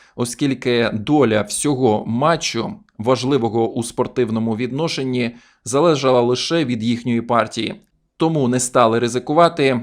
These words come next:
і врешті-решт цей матч закінчився з рахунком два два. Чесно кажучи, такий підсумок, е, залишає якісь подвійні відчуття.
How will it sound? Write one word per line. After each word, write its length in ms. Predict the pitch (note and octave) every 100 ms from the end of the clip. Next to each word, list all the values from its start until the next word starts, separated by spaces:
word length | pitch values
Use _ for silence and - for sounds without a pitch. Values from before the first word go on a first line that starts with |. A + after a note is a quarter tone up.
| A#2+
і 120 | D3+
врешті-решт 720 | A#2+ A#2 G#2+ A#2+ C3 C#3+ - -
цей 220 | - A#2
матч 360 | A2 B2 B2 -
закінчився 800 | G#2+ A#2 A2 G#2 C#3+ C3 C3 A#2+
з 100 | A#2
рахунком 680 | A2 G#2+ C3 B2 A#2+ A#2 A2
два 340 | A2+ G#2+ A2 G#2
два. 400 | A2 A2 G#2+ - _ _ _ _
Чесно 320 | - F3+ E3+ E3
кажучи, 580 | E3+ C#3+ B2+ C#3 A#2+
такий 420 | A2+ C3 B2 C3+ A#2+
підсумок, 920 | - D#3+ E3 - C3+ C3 B2 D3+ -
е, 160 | A2+ A2
залишає 720 | A#2+ A#2 - C3+ B2+ A#2 A2 - -
якісь 420 | A#2+ - B2 -
подвійні 580 | - C3 B2+ B2+ A2 G#2+
відчуття. 680 | A#2 - B2+ B2 A2 G#2+